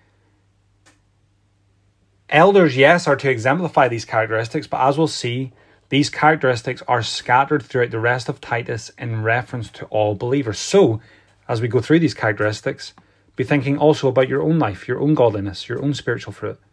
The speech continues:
And maybe to say this also, in a world where manhood is often associated with toxicity, where the man, vision for manhood is being defined by people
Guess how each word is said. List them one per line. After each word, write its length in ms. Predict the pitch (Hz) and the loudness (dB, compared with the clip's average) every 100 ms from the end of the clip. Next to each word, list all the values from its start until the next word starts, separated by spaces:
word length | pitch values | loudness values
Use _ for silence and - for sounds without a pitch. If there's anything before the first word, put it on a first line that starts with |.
| _ _ _ _ _ _ _ _ _ - | _ _ _ _ _ _ _ _ _ -2
And 120 | 143 | 4
maybe 160 | 180 180 | 6 6
to 100 | 156 | 4
say 160 | 156 | 4
this 200 | 131 120 | 4 4
also, 300 | 120 113 127 | 2 2 -2
in 140 | 131 135 | 0 0
a 80 | |
world 380 | 123 135 156 165 | 4 6 8 6
where 160 | 123 120 | 2 0
manhood 580 | 120 123 143 143 156 151 | 2 2 2 0 0 -2
is 160 | - | -4
often 400 | 127 127 135 160 | 0 0 0 0
associated 560 | 151 - 127 - 123 117 | 0 -2 -4 -4 -4 -4
with 140 | 113 | -6
toxicity, 760 | - 113 - 127 117 135 131 120 _ _ _ _ _ _ | -6 -6 -4 -6 -2 -2 -2 -6 _ _ _ _ _ _
where 140 | 135 | 2
the 80 | 131 | 2
man, 440 | 131 139 151 165 151 | 4 4 4 4 2
vision 380 | 139 165 185 | 4 4 4
for 140 | 175 123 | 0 0
manhood 540 | 117 117 117 123 120 - _ _ _ _ | 0 0 -2 -4 -6 -12 _ _ _ _
is 120 | 131 | -4
being 280 | 117 135 135 | 0 2 2
defined 680 | 123 110 - 131 147 143 120 | 0 0 2 4 4 2 2
by 380 | 123 117 113 104 _ _ _ | 2 2 0 -4 _ _ _
people 600 | - - 180 127 120 117 | -4 0 4 4 4 0